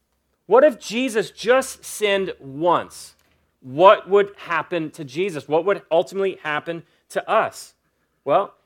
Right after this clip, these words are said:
if Jesus just even sinned once,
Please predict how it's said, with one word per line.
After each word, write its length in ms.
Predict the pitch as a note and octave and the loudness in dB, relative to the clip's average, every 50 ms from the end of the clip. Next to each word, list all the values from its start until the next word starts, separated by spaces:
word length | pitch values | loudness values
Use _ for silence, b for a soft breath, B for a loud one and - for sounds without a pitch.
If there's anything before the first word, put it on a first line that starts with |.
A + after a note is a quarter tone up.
| _ - | _ -4
if 200 | F3 F#3+ - - | -4 -4 -4 -6
Jesus 480 | - - G3 B3+ C#4+ C#4+ D4 B3+ - | -8 -6 -4 -4 -2 -2 -4 -6 -6
just 240 | - A3+ G#3+ - - | -6 -6 -8 -6 -6
even 220 | G3+ G3+ G3 F3+ | -6 -4 -4 -4
sinned 580 | E3 - - F#3+ F#3 F3 D#3+ C#3+ B2+ C3+ C#3+ D3 | -6 -6 -4 -4 -4 -4 -4 -6 -10 -14 -6 0
once, 520 | F3 G3 F#3 D3+ G2+ - - - - - | 4 4 4 4 2 -4 -12 -20 -20 -20